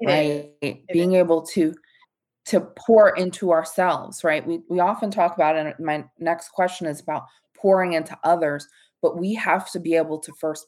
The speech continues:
Speaker 2: pour into ourselves, to talk to ourselves and tell each oth-, you know, tell ourselves what we need to hear, right? To empower us, to make us more courageous, to, to give ourselves the confidence that we need.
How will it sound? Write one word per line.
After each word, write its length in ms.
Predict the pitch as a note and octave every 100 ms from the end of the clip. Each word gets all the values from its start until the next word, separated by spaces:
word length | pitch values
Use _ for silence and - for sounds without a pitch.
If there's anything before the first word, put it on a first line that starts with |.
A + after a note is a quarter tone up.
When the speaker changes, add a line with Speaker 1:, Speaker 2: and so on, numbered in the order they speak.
| _
Speaker 2:
pour 220 | - F#3 F3+
into 220 | F3+ D#3+
ourselves, 640 | D3 - - D#3+ C3 - _ _ _ -
to 140 | F3 E3+ - -
talk 340 | F#3+ F#3+ F#3+ -
to 140 | E3
ourselves 760 | D#3 D#3 - D#3+ D3 - - - _ _
and 140 | D#3 D#3
tell 320 | - E3 E3+
each 220 | E3 -
oth-, 220 | E3+ D#3+ F3
you 120 | E3+
know, 100 | D3+
tell 240 | - F3
ourselves 580 | E3+ E3 E3+ D#3 D3+ - _ - - _ _ _
what 360 | E3 F#3+ - F#3
we 200 | G3 G#3
need 300 | G3 D3+ D3+
to 140 | -
hear, 500 | - - G#2+ G1+ - _ _ _ -
right? 300 | D#3+ D#3+ -
To 160 | F#3
empower 640 | D#3+ - - F3+ F3+ F3 F3
us, 300 | D3+ - -
to 100 | E3
make 340 | D#3+ E3 E3+
us 220 | E3+ E3 E3+
more 380 | D#3+ D#3+ D#3+ D#3+
courageous, 680 | D#3 D#3 D#3+ E3 C#3+ - - _ _ _ -
to, 300 | - G#3 -
to 120 | F3
give 320 | D#3+ E3+ E3+
ourselves 800 | E3 D#3+ - - D#3 F3 F3 -
the 100 | D3
confidence 680 | - C3+ B2 - C#3 C3+ -
that 180 | C3+ C3
we 100 | C#3
need. 360 | C3+ C3+ C3